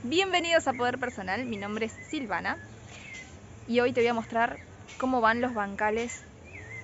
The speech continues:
Aquel bancal de papa, aquel bancal donde planté las cebollas, aquel bancal donde planté unas lechugas chiquititas así,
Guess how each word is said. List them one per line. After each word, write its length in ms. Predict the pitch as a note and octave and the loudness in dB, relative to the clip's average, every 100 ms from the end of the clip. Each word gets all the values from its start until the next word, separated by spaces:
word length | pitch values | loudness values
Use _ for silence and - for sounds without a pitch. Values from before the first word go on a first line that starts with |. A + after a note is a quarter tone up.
| - | 2
Aquel 500 | A3+ A3 - F4 G#4 A4 | 4 4 4 4 6 8
bancal 400 | D#4 B3 B3 C4+ | 6 6 6 6
de 120 | A3+ | 4
papa, 400 | G#3 G#3 A3 A3+ | 4 4 4 0
aquel 540 | A3 G#3+ - D4+ D#4 D4+ | 0 -2 -4 -2 -2 4
bancal 500 | C#4+ A#3+ A3+ A3+ B3 | 4 4 4 4 4
donde 200 | A3 G3+ | -2 -4
planté 360 | G3+ G3 G#3 | -6 -6 -2
las 160 | G#3+ A3+ | -2 -2
cebollas, 480 | G#3 G#3 - A3 - - | -4 -4 -4 -8 -2 2
aquel 560 | A3+ - - D4+ D#4 | 2 0 -4 -2 0
bancal 480 | D4+ B3 A#3 A#3+ B3+ - - - - | 0 0 2 2 2 -6 -16 -16 -8
donde 240 | A#3 A#3 A#3 | 0 2 4
planté 260 | A3+ A3+ | 2 2
unas 140 | C4+ C4 | 0 0
lechugas 400 | A#3 C#4 C4+ - | 0 2 0 0
chiquititas 960 | - C4 C4 C#4 - D#4 D#4 C#4+ C4 | -6 -6 -4 -4 -2 -2 2 2 2
así, 520 | A#3+ - A#3 A3 A#3 | -2 -6 -6 -4 -6